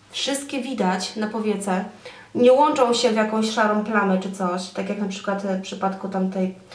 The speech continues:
e, palety, mm, cze-, czekoladowej również, tylko że serduszkowej.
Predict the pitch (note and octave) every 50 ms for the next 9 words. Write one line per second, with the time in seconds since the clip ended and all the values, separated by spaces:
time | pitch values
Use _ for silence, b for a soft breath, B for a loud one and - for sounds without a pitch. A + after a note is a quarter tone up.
0 | B B B B G#3+ G#3+ G#3 - G3 F#3+ F#3+ F#3+ F#3+ - G3 F#3 F#3 F#3 F#3+ F#3+
1 | G3 G#3 G3+ F#3 F3+ F3 F3 F3 F3 F3+ - G3+ F#3+ - - - - - - -
2 | - - G#3+ A3 G#3+ G3+ G#3 G#3 A3 G#3 G3+ G3+ G3+ A3+ A#3+ A3 G3+ F#3 F#3+ G3
3 | - - - - - G3 F#3+ G3 F#3+ - G3+ F#3+ - - - - - F#3+ F#3 F#3
4 | F#3 F#3+ A3 A3+